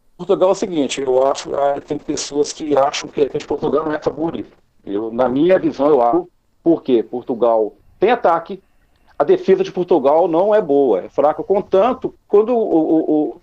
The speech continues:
Portugal começou a fazer fez o primeiro gol, Gana empatou, eles fizeram o segundo e o terceiro gol, né? Aí o que aconteceu? O Cristiano Ronaldo saiu, eles trocaram as três, quatro peças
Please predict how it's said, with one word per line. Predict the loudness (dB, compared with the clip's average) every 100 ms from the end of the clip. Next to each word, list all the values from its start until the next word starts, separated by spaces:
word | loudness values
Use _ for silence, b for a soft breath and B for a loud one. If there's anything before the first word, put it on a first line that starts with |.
| -6
Portugal | 2 4 4
começou | 2 -2 -2
a | 2
fazer | 2 2 0 -2 -8 -20 0
fez | 2 2
o | -2
primeiro | 0 0 2
gol, | 2 2 2 B B -20
Gana | -2 0 0
empatou, | 0 -2 2 2
eles | 4
fizeram | 0 2 2
o | 0
segundo | -4 0 2 2
e |
o |
terceiro | 2 2 2 0
gol, | 2 0 -2 _ _ _ _ _ _ _ _ _ -2
né? | 0 0 -4 _ b b b b
Aí | -4 -2 -2
o |
que | -2
aconteceu? | -4 0 0 2 2 0 -6 _
O | -4 -2 -4 -6
Cristiano | -2 -2 0
Ronaldo | -2 -2 -2
saiu, | 0 0 0
eles | -4 0
trocaram | 0 0 -2 -2
as | -4
três, | 0 0 0
quatro | 0 -2 -2 0
peças | 0 0 -8 -10